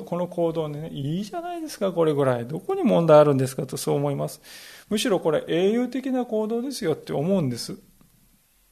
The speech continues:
実際、神様はですね、こんなことしてって責めたりはしてないんです。でも、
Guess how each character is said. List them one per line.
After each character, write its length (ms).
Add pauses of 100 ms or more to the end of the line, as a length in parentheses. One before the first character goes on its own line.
(440)
実 80
際、 220
神 180
様 200
は 40
で 60
す 100
ね、 60
こ 100
ん 40
な 120
こ 80
と 100
し 140
て 120
っ 20
て 200
責 240
め 100
た 120
り 60
は 60
し 100
て 100
な 140
い 40
ん 40
で 100
す。 160 (960)
で 80
も、 460